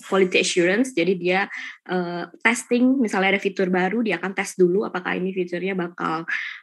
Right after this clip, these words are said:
sukses atau enggak, atau masih perlu perbaikan gitu. Jadi banyak banget nih di sini kan, dia melakukan testing terhadap sebuah produk atau fitur atau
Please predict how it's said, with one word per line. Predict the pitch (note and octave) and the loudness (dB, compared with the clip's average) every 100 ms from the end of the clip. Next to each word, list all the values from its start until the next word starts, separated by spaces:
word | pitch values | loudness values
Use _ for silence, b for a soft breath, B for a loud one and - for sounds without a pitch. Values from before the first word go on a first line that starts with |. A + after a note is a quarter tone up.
| - | -6
sukses | A#3 - B3 A3+ | -6 0 2 2
atau | - - | -2 0
enggak, | G#3+ A3 G3 G3+ - | 2 2 2 0 -2
atau | E3+ | -4
masih | E3+ E3+ F3 | -4 -4 -4
perlu | E3 E3 E3 | 0 0 0
perbaikan | - F3 G3+ A#3 G#3+ F#3 F#3 | -2 0 0 2 2 4 2
gitu. | F3 E3 | 0 0
Jadi | F3+ B3+ C4 B B B _ | 2 0 -2 B B B _
banyak | A#3+ A#3+ | 4 4
banget | B3 C#4 C#4+ | 4 4 4
nih | |
di | B3+ | 2
sini | B3+ B3+ | 2 2
kan, | C#4 C#4+ D4 | 2 -2 -2
dia | A3+ B3+ | 0 2
melakukan | A#3+ G#3 G3+ A#3 | 2 0 0 0
testing | C#4+ - B3+ A#3+ | 0 -2 -4 -4
terhadap | A#3 G3 F#3+ | -4 -4 -4
sebuah | F#3+ F3+ | -4 -4
produk | F#3 F#3 E3+ F3+ F3+ - | -2 -2 -2 -4 -4 -10
atau | E3+ | -8
fitur | F3+ - G3 F#3 F3 E3+ | -8 -4 -4 -2 -2 -2
atau | F3 E3+ | -4 -8